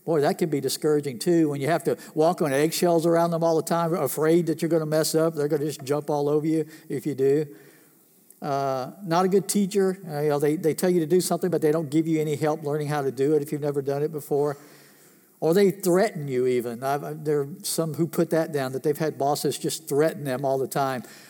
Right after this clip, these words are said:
You know, "Get you, I'm gonna fire you," or whatever, all the time. That's all they did, is threaten them. "I'm gonna cut your pay," or whatever, "if you don't get this done." So obviously all of these things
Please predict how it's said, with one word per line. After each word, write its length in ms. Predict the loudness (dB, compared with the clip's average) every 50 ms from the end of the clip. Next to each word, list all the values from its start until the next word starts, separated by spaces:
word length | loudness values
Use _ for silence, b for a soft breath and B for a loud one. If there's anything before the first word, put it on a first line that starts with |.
| B B
You 80 | -2 -2
know, 100 | -2 0
"Get 160 | 2 0 2
you, 160 | 2 2 0
I'm 100 | 0 0
gonna 120 | 0 0 0
fire 440 | -2 0 0 2 2 2 2 2 0
you," 260 | 0 0 0 2 2
or 60 | 2
whatever, 340 | 0 0 0 0 -2 -2 -2
all 240 | 0 2 2 4 2
the 100 | 2 0
time. 320 | -2 -4 -4 -4 -4 -4
That's 160 | -6 -4 -2
all 160 | -2 0 0
they 140 | 2 2 2
did, 320 | 2 2 2 2 2 -2 B B B B B
is 160 | -6 -6 -6 -4
threaten 420 | -4 0 2 2 2 0 -2 -6
them. 300 | -6 -6 -4 -6 -8 -10 B B B B B B
"I'm 120 | -10 -6
gonna 140 | -6 -6 -6
cut 260 | -4 -2 -2 -2 0
your 140 | 0 -2 -2
pay," 320 | 0 0 0 2 2 2
or 100 | 2 2
whatever, 460 | 0 0 0 0 0 0 -2 -4 -4 B B B B B B
"if 160 | -2 0 0
you 80 | -2
don't 200 | -2 -2 -4 -2
get 180 | -4 -4 -4 -4
this 160 | -6 -10 -8
done." 320 | -8 -6 -8 -6 -8 -8 -8
So 400 | -4 -2 0 0 0 0 -4 B B B B B B B B B B B B -8 -2
obviously 600 | -2 0 0 0 0 0 0 2 2 2 2 2
all 280 | 2 0 0 2 2 2
of 120 | 2 2
these 240 | 2 2 2 0 0
things 520 | 0 0 0 0 -2 -4 -6 -6 -8 -10